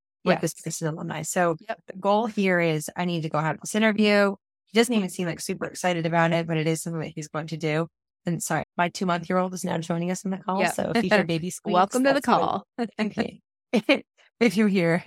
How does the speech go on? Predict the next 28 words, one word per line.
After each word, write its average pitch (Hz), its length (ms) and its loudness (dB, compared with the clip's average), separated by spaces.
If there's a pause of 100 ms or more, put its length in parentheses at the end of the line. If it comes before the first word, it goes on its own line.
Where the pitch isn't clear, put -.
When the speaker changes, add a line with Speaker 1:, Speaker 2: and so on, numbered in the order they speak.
(640)
Speaker 1:
something's 170 560 0
happening, 151 340 -4
the 175 80 0
diaper 254 460 4
or - 40 -6
baby 208 240 0
squeaks, 233 400 -6
<laughs> - 20 -4
that, 196 240 2 (280)
there 240 160 2
she 190 100 -4
Speaker 2:
Yeah. 170 260 2
Speaker 1:
is. - 100 -14 (440)
So 190 600 6 (640)
when 170 460 -2 (260)
he's 170 240 -2
moving 165 280 2
through 175 200 -2
that, 165 320 -2 (520)
I'm 208 180 4
always 202 300 4
looking 196 260 -4
for 180 220 2
what 175 360 2
are 175 600 2 (160)
the 170 340 -2
significant 196 800 -2
events 170 520 -4